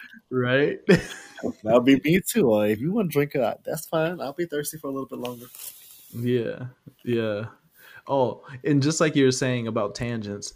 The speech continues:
Speaker 1: all of this was to say that on my walk <laughs> back <laughs> from Half Dome, you could see every single star. It looked like something out of the movies. I know you've seen, uh, Avengers. Have you seen Avengers?
Speaker 2: Mm-hmm.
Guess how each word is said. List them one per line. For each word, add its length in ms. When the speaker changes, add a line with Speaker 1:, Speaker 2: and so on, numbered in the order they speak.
Speaker 1:
all 300
of 140
this 240
was 220
to 100
say 680
that 340
on 200
my 320
walk 180
<laughs> 100
back 360
<laughs> 720
from 300
Half 380
Dome, 360
you 200
could 160
see 360
every 360
single 420
star. 640
It 120
looked 400
like 220
something 420
out 160
of 120
the 80
movies. 460
I 100
know 120
you've 240
seen, 260
uh, 40
Avengers. 800
Have 100
you 80
seen 200
Avengers? 540
Speaker 2:
Mm-hmm. 140